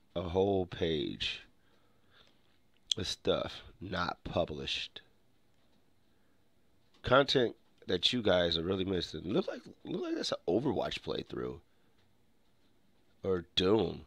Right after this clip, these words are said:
One of those two. But got videos that we should be,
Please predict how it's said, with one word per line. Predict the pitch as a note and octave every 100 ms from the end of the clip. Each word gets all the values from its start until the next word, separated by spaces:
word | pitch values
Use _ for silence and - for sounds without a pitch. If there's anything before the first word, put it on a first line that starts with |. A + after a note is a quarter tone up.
| _ A2
One | C3
of |
those | A#2 A2 -
two. | - - - - _ _ _
But | - - - - _ _ _ - - - - - - - - - - _ - - -
got | D3
videos | A2 A2+ G#2 F2+ E2 - -
that | G2+ F2
we | G2+
should | - G#2 F#2+
be, | F2+ F2